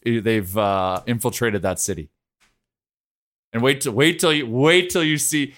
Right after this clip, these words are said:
the best part of that game was the pregame.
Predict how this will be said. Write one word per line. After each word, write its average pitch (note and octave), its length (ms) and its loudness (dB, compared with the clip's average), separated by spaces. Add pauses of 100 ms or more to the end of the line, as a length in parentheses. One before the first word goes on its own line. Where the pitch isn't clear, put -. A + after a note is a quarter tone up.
(120)
the B2+ 100 4
best D#3 480 0
part E3+ 200 6
of D3 60 4
that C#3+ 240 2
game B2+ 220 4
was G#2+ 160 -4
the A#2 80 -4
pregame. F#2+ 540 -2